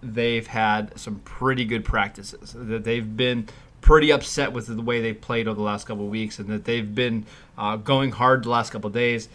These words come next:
Uh, they're fairly healthy going into this game.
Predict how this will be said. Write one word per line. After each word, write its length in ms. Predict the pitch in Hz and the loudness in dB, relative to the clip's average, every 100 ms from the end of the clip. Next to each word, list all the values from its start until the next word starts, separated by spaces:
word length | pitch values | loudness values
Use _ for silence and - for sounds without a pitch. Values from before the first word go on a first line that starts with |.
| - - - | -20 -20 -6
Uh, 220 | 110 113 | -2 0
they're 180 | 117 - | 2 2
fairly 680 | - - 143 151 165 165 147 | 0 6 8 10 8 4 2
healthy 380 | 139 143 143 | 4 2 2
going 300 | 135 135 139 | 0 2 4
into 180 | 135 135 | 2 0
this 220 | 127 127 | -2 -4
game. 400 | - 135 131 131 | -2 0 0 -4